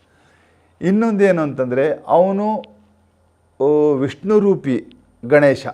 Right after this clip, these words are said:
ಯಾಕೆಂದ್ರೆ ನಮ್ಮಲ್ಲಿ, ಮ್, ಆಮ್, "ಶುಕ್ಲಾಂ ಭರಧರಂ ವಿಷ್ಣುಂ ಶಶಿವರ್ಣಂ ಚತುರ್ಭುಜಂ ಪ್ರಸನ್ನವದನಂ ಧ್ಯಾಯೇತ್", ನಾವೇನು ಮಂತ್ರ, ಏ, ಅವನು ಹೇಳ್ತೀವೋ, ಆ ವಿಷ್ಣು ರೂಪಿಯಾದ ಗಣಪತಿ, ನಮ್ಮ ಗಣೇಶನಿಗೂ ಇನ್ನೊಂದು ಮಾತಿದೆ.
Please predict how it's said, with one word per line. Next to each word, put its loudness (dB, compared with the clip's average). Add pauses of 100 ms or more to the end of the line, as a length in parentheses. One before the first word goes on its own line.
(340)
ಯಾಕೆಂದ್ರೆ -2
ನಮ್ಮಲ್ಲಿ, -2 (760)
ಮ್, -8 (520)
ಆಮ್, -4 (200)
"ಶುಕ್ಲಾಂ -2
ಭರಧರಂ 0
ವಿಷ್ಣುಂ -6
ಶಶಿವರ್ಣಂ -4
ಚತುರ್ಭುಜಂ -6
ಪ್ರಸನ್ನವದನಂ -4
ಧ್ಯಾಯೇತ್", -2
ನಾವೇನು -6
ಮಂತ್ರ, -8 (260)
ಏ, -4
ಅವನು -6
ಹೇಳ್ತೀವೋ, -2 (640)
ಆ 0
ವಿಷ್ಣು 2
ರೂಪಿಯಾದ 6
ಗಣಪತಿ, -2 (180)
ನಮ್ಮ -6
ಗಣೇಶನಿಗೂ 0
ಇನ್ನೊಂದು 2
ಮಾತಿದೆ. -2